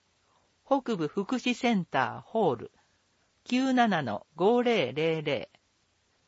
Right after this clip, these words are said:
二月二十一日火曜、午前十時から十一時半。中部福祉センター集会室、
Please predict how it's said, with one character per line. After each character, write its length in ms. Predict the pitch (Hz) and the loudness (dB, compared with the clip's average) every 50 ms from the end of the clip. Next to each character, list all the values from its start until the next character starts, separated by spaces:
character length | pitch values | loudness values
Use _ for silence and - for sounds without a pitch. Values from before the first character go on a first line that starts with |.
| _ _ _ _ _ _ | _ _ _ _ _ _
二 140 | - 208 220 | -2 0 2
月 300 | 233 262 262 - 262 247 | 2 0 0 0 0 0
二 160 | 240 247 254 | 2 2 0
十 320 | 220 226 190 156 135 123 120 | 0 0 0 0 0 -2 -4
一 240 | 127 - - 196 | -8 -6 -4 -2
日 360 | 185 180 165 - - 147 - - _ | -2 -2 -4 -4 -6 -8 -8 -8 _
火 180 | - 170 170 170 | -4 -2 -2 0
曜、 340 | 175 170 165 151 135 - - _ _ _ _ _ _ _ _ | 2 2 0 0 -2 -6 -12 _ _ _ _ _ _ _ _
午 180 | 196 247 277 254 | 0 0 0 2
前 300 | - 214 170 143 135 147 | 2 0 0 0 -4 -6
十 240 | 170 220 247 247 | -4 -4 -4 -4
時 160 | 214 160 156 - | -4 -6 -8 -4
か 160 | - 123 113 | -4 -2 -2
ら 140 | 120 104 131 | -2 -2 -2
十 240 | 135 180 214 240 | -2 -2 0 0
一 220 | 226 214 - 214 196 | -2 -4 -6 -8 -2
時 140 | 202 180 175 | -2 -2 -2
半。 300 | - 165 143 113 95 - _ _ _ _ _ _ _ _ _ _ _ _ _ _ | -2 -6 -8 -8 -10 -14 _ _ _ _ _ _ _ _ _ _ _ _ _ _
中 320 | - - 269 254 214 160 | -4 -2 0 2 2 0
部 100 | 139 135 | 0 -4
福 280 | - - 196 190 - 247 | -2 -2 -4 -2 -2 -4
祉 180 | - - 240 | -2 -2 -4
セ 180 | - - 220 202 | -2 -2 -2 -2
ン 140 | 156 135 - | -2 -6 -6
タ 340 | - 120 110 104 98 104 | -4 -4 -4 -4 -4 -8
ー 20 | - | -12
集 300 | - - - 247 254 240 | -14 -8 -4 -4 -4 -4
会 260 | - - 226 196 156 | 0 0 0 0 0
室、 440 | - - - _ _ - - - | -4 -10 -18 _ _ -10 -10 -10